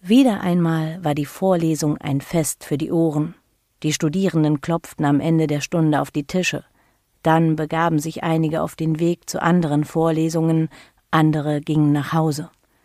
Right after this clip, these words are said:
Der Professor machte es sich an seinem Schreibtisch bequem und schaute flüchtig über die Hausarbeiten, da fiel Lucys Zettel vor seine Füße. Er bückte sich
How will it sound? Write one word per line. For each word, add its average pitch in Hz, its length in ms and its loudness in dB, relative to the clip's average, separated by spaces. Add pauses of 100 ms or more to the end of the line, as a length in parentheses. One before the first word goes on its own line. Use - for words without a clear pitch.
(680)
Der 180 100 6
Professor 247 600 -2
machte 190 340 -2
es 175 160 -6
sich 185 180 -8
an 160 140 -2
seinem 156 240 0
Schreibtisch 165 600 -4
bequem 180 540 -2
und 165 140 -2
schaute 214 380 -6
flüchtig 202 580 -6
über 170 180 -2
die 160 160 -2
Hausarbeiten, 160 1000 -2 (420)
da 180 140 -2
fiel 247 360 -2
Lucys 208 560 -4
Zettel 151 460 -4
vor 151 180 -4
seine 151 260 0
Füße. 156 480 -4 (800)
Er 156 140 0
bückte 202 420 -2
sich 262 320 -2